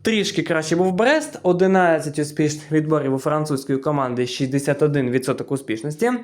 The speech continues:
дев'ять успішних відборів у Штаря. Е, шістдесят відсотків успішності, чотири три по сейвам, тридцять дев'ять п'ятнадцять по винісі м'яча, вісім чотири за перехопленнями,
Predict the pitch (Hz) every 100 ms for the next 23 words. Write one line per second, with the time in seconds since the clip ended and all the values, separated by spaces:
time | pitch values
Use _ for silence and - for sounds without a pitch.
0 | - _ - - 139 147 135 139 - 135
1 | 135 139 131 135 123 123 - 147 175 254
2 | 262 - - - - - - - - 180
3 | 180 180 175 175 - 180 160 185 185 175
4 | 160 160 165 170 175 165 160 165 - 202
5 | 180 170 165 165 175 175 269 294 285 226
6 | 202 202 196 185 165 170 165 165 160 170
7 | 175 170 147 139 160 151 143 139 143 143
8 | 151 156 175 143 127 143 143 143 131 -
9 | - 143 131 131 131 131 - 135 147 233
10 | 277 285 240 220 208 208 202